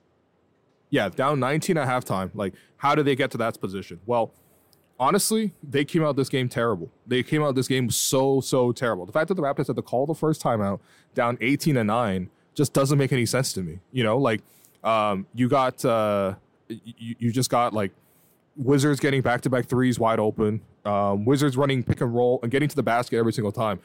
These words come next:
And I don't know, man. I was concerned about Jakob Poeltl in this game. Like, I wouldn't say that, like, the, the on-ball defense was excellent, but a lot of times it was still like, okay, Yak's in position to challenge late at the basket.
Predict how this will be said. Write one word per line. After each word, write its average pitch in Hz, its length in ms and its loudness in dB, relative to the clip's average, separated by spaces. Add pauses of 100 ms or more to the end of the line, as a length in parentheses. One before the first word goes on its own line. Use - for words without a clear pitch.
(360)
And 160 220 0
I - 100 4
don't 151 140 2
know, 139 160 2
man. 101 320 -2
I 175 40 0
was - 160 2
concerned 165 360 2
about 135 140 2
Jakob 123 260 0
Poeltl 117 300 2
in 101 40 -6
this 104 160 -4
game. 104 240 -4
Like, 139 180 -2
I 143 200 0
wouldn't 190 220 2
say 165 180 2
that, 143 100 2
like, 110 280 0
the, 117 180 0
the 98 120 -6
on-ball 131 380 2
defense 120 420 0
was 104 160 -4
excellent, 110 520 -4 (340)
but 160 240 2
a 139 60 2
lot 165 200 4
of 185 100 2
times 147 340 0
it 131 40 2
was 131 160 0
still 180 200 4
like, 113 200 2
okay, 147 280 2
Yak's 120 340 0
in 143 140 2
position 127 400 0
to 110 80 0
challenge 120 500 -2
late 113 300 2
at 107 160 -2
the 107 60 -2
basket. 107 500 -2